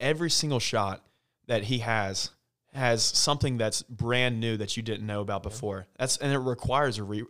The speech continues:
Speaker 1: a rewatch.
Speaker 2: Oh, it requires many rewatches.
Speaker 1: Yeah, and it's just, uh,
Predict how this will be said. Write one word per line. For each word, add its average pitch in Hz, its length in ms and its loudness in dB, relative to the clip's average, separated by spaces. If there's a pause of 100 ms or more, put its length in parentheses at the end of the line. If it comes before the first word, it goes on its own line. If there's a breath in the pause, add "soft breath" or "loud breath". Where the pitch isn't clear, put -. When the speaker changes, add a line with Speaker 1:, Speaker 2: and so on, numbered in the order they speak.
Speaker 1:
a 110 60 -2
rewatch. 104 600 -4
Speaker 2:
Oh, - 160 0
it 170 140 2
requires 135 640 0 (180)
many 135 360 -4
rewatches. 82 460 -6
Speaker 1:
Yeah, 156 120 4 (200)
and 135 100 2
it's 151 200 2
just, - 260 2 (200)
uh, 104 360 2